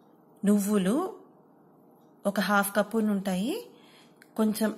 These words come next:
salt మీ taste బట్టి, కొంచెం పసుపు, cilantro, వెల్లుల్లిపాయ, కరివేపాకు, ఒక పెద్ద ఉల్లిపాయ, కొంచెం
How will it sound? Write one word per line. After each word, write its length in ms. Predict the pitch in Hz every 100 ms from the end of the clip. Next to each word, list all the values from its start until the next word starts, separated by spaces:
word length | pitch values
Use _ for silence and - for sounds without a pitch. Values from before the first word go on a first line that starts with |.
| -
salt 380 | 196 190 190 226 208
మీ 60 | 196
taste 260 | 196 190 190 185
బట్టి, 300 | 185 269 427 - - - - - - - _ _ -
కొంచెం 260 | 214 202 196 196
పసుపు, 480 | 202 - 196 - 269 392 - - - - - - - - - - - - - _ - -
cilantro, 680 | 214 196 190 185 190 240 349 - - - - _ _ _ - - _ _ - - - - -
వెల్లుల్లిపాయ, 640 | 220 196 214 220 196 185 208 320 381 - - - _ - _ _
కరివేపాకు, 680 | 202 196 202 208 190 185 254 349 - - - - -
ఒక 100 | 226 214
పెద్ద 200 | 196 - 220
ఉల్లిపాయ, 460 | 196 196 196 190 196 302 440 - - _ - - - - - - - - _ - - 262
కొంచెం 460 | 262 311 302 269